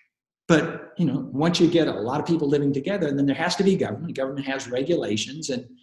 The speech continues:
and so, again, Austin is sort of becoming the victim of its own success. I've been living in Austin for forty years, and I've seen this, this big change.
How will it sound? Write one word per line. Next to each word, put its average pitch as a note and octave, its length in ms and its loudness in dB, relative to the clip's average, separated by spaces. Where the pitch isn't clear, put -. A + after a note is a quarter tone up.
and D3+ 140 -2
so, D#3 560 0
again, C#3 360 2
Austin G3 440 2
is - 160 2
sort F3 220 6
of E3+ 100 6
becoming C#3 720 2
the A2 80 -2
victim C3 400 -2
of A2+ 120 -6
its A2 140 -4
own A2 160 -2
success. - 380 -8
I've B2+ 120 0
been F#3 120 4
living D#3 240 2
in B2+ 80 0
Austin B2 440 -2
for A2+ 440 -2
forty C#3 380 0
years, C#3 680 -4
and C3 80 2
I've C3 140 0
seen D#3 520 4
this, C3+ 460 -4
this D3 180 -2
big C#3 180 0
change. - 400 -6